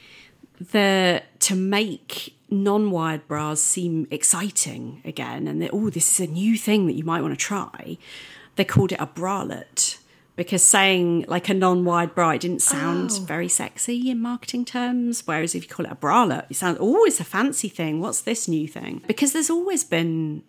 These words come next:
Speaker 1: non-wired bras. Like, every single decade that I think, "Oh, was it all under-,"
Speaker 2: God,
Speaker 1: no, it wasn't
Speaker 2: yeah.
Speaker 1: all underwired. Like, ev-, it's just the early two thousands where <laughs> you just got, like, underwires as far as the eye can see.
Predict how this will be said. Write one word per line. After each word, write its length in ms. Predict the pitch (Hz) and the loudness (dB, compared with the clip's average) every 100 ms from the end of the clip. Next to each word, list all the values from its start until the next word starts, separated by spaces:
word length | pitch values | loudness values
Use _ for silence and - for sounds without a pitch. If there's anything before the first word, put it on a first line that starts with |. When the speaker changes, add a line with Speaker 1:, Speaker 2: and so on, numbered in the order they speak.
| _ | _
Speaker 1:
non-wired 720 | 185 175 160 160 147 151 147 - | -4 -2 -2 -4 -6 -6 -8 -4
bras. 640 | 143 - - - - - - - - - _ | -4 -4 -6 -4 -4 -6 -12 -20 -20 -20 _
Like, 140 | 202 - | -6 -2
every 340 | 233 254 - 254 | 0 0 0 0
single 420 | - 233 220 233 | 0 0 0 -2
decade 720 | 226 226 - 170 165 160 160 - | -2 -2 -2 -2 0 0 -2 -4
that 120 | - - | -2 -2
I 100 | 175 | -2
think, 720 | - 185 175 - - - - | -2 0 0 0 -6 -16 0
"Oh, 260 | 320 403 339 | 4 6 6
was 180 | 240 277 | 6 4
it 80 | 285 | 2
all 160 | 311 302 | 2 2
under-," 180 | 269 - | 2 0
Speaker 2:
God, 40 | 233 | 0
Speaker 1:
no, 180 | 269 | 2
it 120 | 277 403 | 2 2
wasn't 200 | 415 320 | 2 2
Speaker 2:
yeah. 80 | 180 | 0
Speaker 1:
all 40 | 247 | -2
underwired. 480 | 240 240 233 233 | -4 -6 -6 -6
Like, 140 | 208 - | -8 -4
ev-, 240 | 220 220 - | -4 -4 -10
it's 320 | - - - - | -16 -10 -10 -4
just 280 | - 320 - | 2 2 2
the 140 | - 247 | 2 2
early 200 | 247 240 | 4 2
two 200 | - 220 | 0 0
thousands 600 | 214 208 180 160 160 - | 0 0 0 0 0 -2
where 140 | 165 - | -4 -2
<laughs> 40 | |
you 120 | 185 | -2
just 360 | - - - - | 2 4 4 4
got, 260 | 202 - - - - - - - | 2 2 -4 -16 -16 -18 -20 0
like, 280 | 180 170 175 | 4 4 6
underwires 600 | 196 208 196 175 170 170 | 4 6 6 4 4 2
as 120 | - | 0
far 340 | - - 226 214 | 0 4 4 4
as 80 | 208 | 0
the 160 | 185 | -2
eye 140 | 165 170 | -2 -2
can 200 | 165 160 | -4 -4
see. 480 | - 147 143 143 | -4 -4 -6 -10